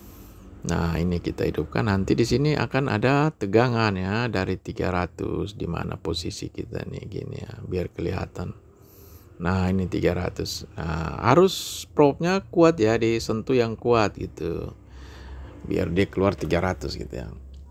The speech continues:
Oke. Oh, dari sini bisa nih. Nah, ini.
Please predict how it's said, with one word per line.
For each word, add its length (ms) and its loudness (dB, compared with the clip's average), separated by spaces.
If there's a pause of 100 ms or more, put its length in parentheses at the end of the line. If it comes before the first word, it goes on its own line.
(140)
Oke. 240 4 (1120)
Oh, 160 4
dari 160 2
sini 240 0
bisa 240 0
nih. 240 -2
Nah, 560 6
ini. 240 -2